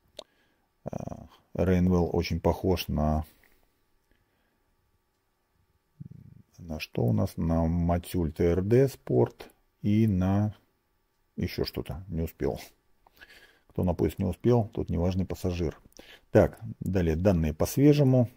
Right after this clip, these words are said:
Значит, э, Rainwell ноль тридцать.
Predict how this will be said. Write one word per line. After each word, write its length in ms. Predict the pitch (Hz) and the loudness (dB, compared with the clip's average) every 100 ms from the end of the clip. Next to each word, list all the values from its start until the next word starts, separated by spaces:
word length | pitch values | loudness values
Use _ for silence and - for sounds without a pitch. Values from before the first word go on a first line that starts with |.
| _ _ | _ _
Значит, 420 | - 92 90 - - - | -6 -6 -6 -12 -16 -6
э, 300 | 90 80 80 - _ _ _ _ _ _ _ _ _ _ _ _ | -2 -2 -4 -12 _ _ _ _ _ _ _ _ _ _ _ _
Rainwell 540 | 101 90 85 85 82 82 | -4 -2 -2 0 -2 -2
ноль 180 | 82 | -2
тридцать. 560 | 80 135 151 - - | 0 0 0 -4 -8